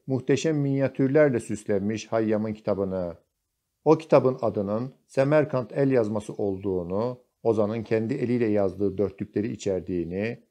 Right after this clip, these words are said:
kenarına da tarih düşüldüğünü anlattı. El yazmasının hangi yoldan eline geçtiğini de belirtti.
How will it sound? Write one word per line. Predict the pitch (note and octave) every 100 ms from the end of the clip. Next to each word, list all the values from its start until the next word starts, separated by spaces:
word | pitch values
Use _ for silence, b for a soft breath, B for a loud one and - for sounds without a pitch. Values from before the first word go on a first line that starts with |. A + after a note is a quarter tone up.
| _
kenarına | - B2 B2+ B2+ C#3 B2
da | G#2+ A2
tarih | A#2 A#2 B2 B2
düşüldüğünü | G#2+ G#2+ G2+ G#2+ A#2+
anlattı. | A#2+ G2 F#2+ F2+ - F#2+ F2+ F2 _ _ _ _ _ -
El | C#3+
yazmasının | D3+ C3 A2 G#2+ - F#2+ G#2+ A#2 _
hangi | - C#3+ E3+ D3+
yoldan | C3+ A#2 A2+ B2
eline | B2+ A#2 A#2+
geçtiğini | G#2+ G#2+ - A#2 A#2+
de | A2+ G#2
belirtti. | G2+ G2 - - G2 E2+ -